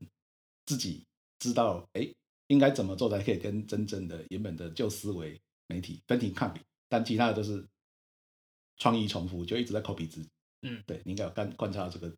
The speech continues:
Speaker 1: 现象。
Speaker 2: 对，那就是其实内容创作就是一直在变嘛。
Speaker 1: 对。
Speaker 2: 对，我觉得这也是，这也是冲撞成功的一个案例。
Speaker 1: 对。
Speaker 2: 算是吧。
Speaker 1: 算是。
Speaker 2: 所以是媒介不一样，但是内容是，内容是一样的，是不是？
Speaker 1: 对，对，对，就是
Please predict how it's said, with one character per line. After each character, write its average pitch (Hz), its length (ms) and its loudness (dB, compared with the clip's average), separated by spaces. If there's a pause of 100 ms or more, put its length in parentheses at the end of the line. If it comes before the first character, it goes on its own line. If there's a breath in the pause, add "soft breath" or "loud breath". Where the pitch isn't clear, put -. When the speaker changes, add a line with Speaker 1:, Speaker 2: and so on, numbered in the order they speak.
Speaker 1:
现 87 180 0
象。 80 200 -4 (200)
Speaker 2:
对， 120 260 -2 (280)
那 208 300 4 (140)
就 202 140 6
是 214 140 4
其 - 180 0
实 185 460 4
内 220 120 4
容 160 160 8
创 180 180 6
作 160 320 4
就 156 180 2
是 143 180 2
一 143 100 2
直 139 140 -4
在 131 160 0
变 123 240 -2
嘛。 95 220 -12 (120)
Speaker 1:
对。 95 220 -4 (140)
Speaker 2:
对， 135 120 0
我 123 160 0
觉 180 100 10
得 208 120 10
这 214 180 6
也 127 100 6
是， 147 320 2 (180)
这 220 120 8
也 165 60 10
是 180 100 6
冲 196 220 4
撞 190 160 6
成 135 180 -2
功 143 140 2
的 123 80 0
一 120 40 -2
个 117 120 -2
案 110 200 -4
例。 110 160 -10 (600)
Speaker 1:
对。 90 220 2
Speaker 2:
算 170 260 8
是 151 220 2
吧。 110 280 -6
Speaker 1:
算 92 200 2
是。 95 120 -6
Speaker 2:
所 147 140 6
以 - 20 2
是 151 120 4
媒 156 240 8
介 185 180 10
不 170 220 6
一 123 140 2
样， 120 280 0
但 190 100 10
是 208 120 4
内 214 160 8
容 131 140 4
是， 175 200 -2 (120)
内 220 100 6
容 170 120 8
是 196 120 6
一 147 100 4
样 160 180 6
的， 110 120 -4
是 110 100 -4
不 110 60 -4
是？ 107 100 -4
Speaker 1:
对， 90 80 -2
对， 80 100 -4
对， 82 200 -6
就 139 120 12
是 120 560 10